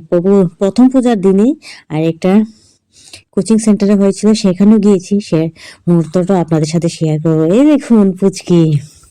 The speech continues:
ও তো কত সুন্দর করে ডান্স করেছে। একটু আছে বোধ আমার ভিডিওর মধ্যে।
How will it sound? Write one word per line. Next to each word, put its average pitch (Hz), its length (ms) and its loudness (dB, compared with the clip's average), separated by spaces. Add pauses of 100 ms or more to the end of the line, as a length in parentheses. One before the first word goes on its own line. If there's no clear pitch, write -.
(680)
ও 180 140 0
তো 190 120 -4
কত 240 180 -4
সুন্দর 190 320 -2
করে 160 180 0
ডান্স 156 280 -2
করেছে। 151 400 -4 (720)
একটু 185 280 -6
আছে 165 260 -2
বোধ 196 160 0
আমার 175 180 -2
ভিডিওর 165 360 0
মধ্যে। 147 260 -2